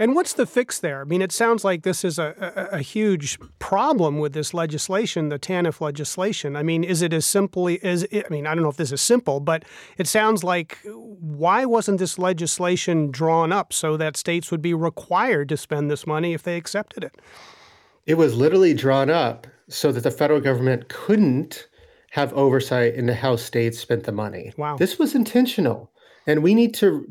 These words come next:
Speaker 2: we need to unwind that. We need more transparency and accountability into how states spend, uh, cash welfare that's designed to reach the poorest families. And let's just put this in perspective. This means kids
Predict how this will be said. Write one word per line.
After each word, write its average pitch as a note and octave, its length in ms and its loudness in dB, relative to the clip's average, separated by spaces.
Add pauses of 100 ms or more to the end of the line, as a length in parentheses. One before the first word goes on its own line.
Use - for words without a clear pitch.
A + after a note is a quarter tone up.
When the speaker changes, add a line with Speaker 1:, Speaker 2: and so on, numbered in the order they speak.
(140)
Speaker 2:
we E3+ 140 4
need G#3+ 160 2
to E3+ 140 0
unwind C#3 500 2
that. G2 340 -6
We D3 100 2
need E3 180 4
more C3+ 200 2
transparency D3+ 920 0
and B2 120 2
accountability A#2 920 0 (360)
into B2+ 160 2
how C#3 240 2
states B2 460 0
spend, A#2 520 0 (400)
uh, A#2+ 200 0
cash C3+ 340 -4
welfare B2 380 2
that's B2 180 0
designed B2 760 -2 (400)
to D3+ 100 2
reach C3+ 240 2
the - 60 0
poorest B2 360 0
families. B2 480 0
And D#3+ 80 0
let's A#3+ 160 2
just - 200 0
put A#3 120 2
this A3 140 -4
in - 60 -10
perspective. D3+ 500 -2 (240)
This A#3 200 2
means A#3+ 300 4
kids A#2+ 640 -2